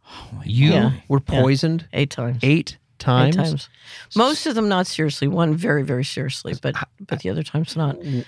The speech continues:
Speaker 3: Enough to scare you or tire you, but not to kill you.
Speaker 2: So I, I remember that case about ten years ago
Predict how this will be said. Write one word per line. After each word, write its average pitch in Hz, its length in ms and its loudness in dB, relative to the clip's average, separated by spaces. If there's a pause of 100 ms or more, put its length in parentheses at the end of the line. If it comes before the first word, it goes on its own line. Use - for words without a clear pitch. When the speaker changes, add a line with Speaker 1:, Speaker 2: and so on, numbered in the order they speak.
Speaker 3:
Enough 202 240 2
to - 140 -6
scare 180 360 -2
you 113 280 -2 (100)
or 147 140 0
tire 147 280 0
you, 156 280 -4
but 147 200 -8
not 139 240 -2
to 123 240 -4
kill 147 200 -4
you. 127 180 -4 (400)
Speaker 2:
So - 260 0
I, 165 300 2
I 151 80 2
remember 196 380 2
that 131 240 0
case 117 420 0
about 104 400 0
ten 127 400 0
years 113 380 0
ago 87 460 -4